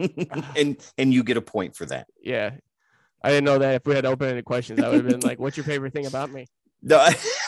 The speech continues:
Speaker 2: Um, nah,
Speaker 1: What other
Speaker 2: uh,
Speaker 1: things are your favorites?
Speaker 2: yeah. Long walks on the beaches, reading comics
Speaker 1: <laughs>
Speaker 2: in the
Speaker 1: No,
Speaker 2: sand.
Speaker 1: uh,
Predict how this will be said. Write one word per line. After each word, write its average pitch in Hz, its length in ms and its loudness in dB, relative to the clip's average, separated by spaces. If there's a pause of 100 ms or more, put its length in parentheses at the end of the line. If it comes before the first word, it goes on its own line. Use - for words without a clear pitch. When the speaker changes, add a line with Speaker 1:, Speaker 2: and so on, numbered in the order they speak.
(140)
Speaker 2:
Um, 151 560 2 (500)
nah, 127 300 -2 (160)
Speaker 1:
What 147 280 2
other 151 180 4
Speaker 2:
uh, - 20 2
Speaker 1:
things 98 320 -4
are 82 80 -4
your 76 120 -6
favorites? - 540 -10 (140)
Speaker 2:
yeah. 139 80 -12 (400)
Long 147 260 2
walks 147 220 2
on 151 80 -2
the 143 60 -8
beaches, 151 580 -4
reading 143 240 -4
comics 285 800 4
Speaker 1:
<laughs> - 0 -
Speaker 2:
in 156 120 -2
the 139 60 -2
Speaker 1:
No, 127 100 4
Speaker 2:
sand. 156 260 6
Speaker 1:
uh, - 100 2